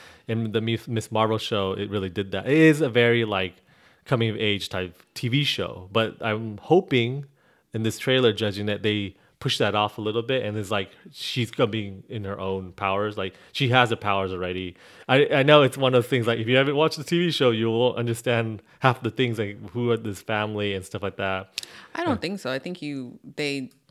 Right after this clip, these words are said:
Speaker 2: they always give you enough to kind of
Speaker 1: Oh, build up, you
Speaker 2: to
Speaker 1: build your
Speaker 2: under-,
Speaker 1: own,
Speaker 2: to,
Speaker 1: yeah.
Speaker 2: to understand it, and
Speaker 1: Mm-hmm.
Speaker 2: then it's, if it, if they do it well enough, then you are,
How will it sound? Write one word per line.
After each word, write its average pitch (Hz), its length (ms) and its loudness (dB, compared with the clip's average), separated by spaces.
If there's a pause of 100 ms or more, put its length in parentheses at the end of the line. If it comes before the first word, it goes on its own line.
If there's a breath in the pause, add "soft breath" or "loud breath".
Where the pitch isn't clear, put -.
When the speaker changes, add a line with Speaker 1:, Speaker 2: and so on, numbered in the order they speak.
(280)
Speaker 2:
they 143 120 -6
always 151 300 -4
give 131 160 -8
you 127 100 -6
enough 123 260 -6
to 117 120 -10
kind 127 260 -10
of 117 240 -12 (320)
Speaker 1:
Oh, 120 180 4
build 104 340 -4
up, 110 180 -4
you 110 160 -2
Speaker 2:
to - 200 -6
Speaker 1:
build 120 220 6
your 226 100 4
Speaker 2:
under-, 202 100 4
Speaker 1:
own, 101 60 0
Speaker 2:
to, 98 60 -2
Speaker 1:
yeah. 92 80 0
Speaker 2:
to - 80 2
understand 135 640 -2
it, 131 160 -4
and 131 80 -2
Speaker 1:
Mm-hmm. 135 60 0
Speaker 2:
then 131 240 -2
it's, - 420 -12
if 135 160 -6
it, 123 180 -10
if 160 220 -2
they 156 120 0
do 139 160 -4
it 123 40 -4
well 143 240 -2
enough, 131 260 -6
then 131 220 -6
you 127 520 -6
are, 123 520 -2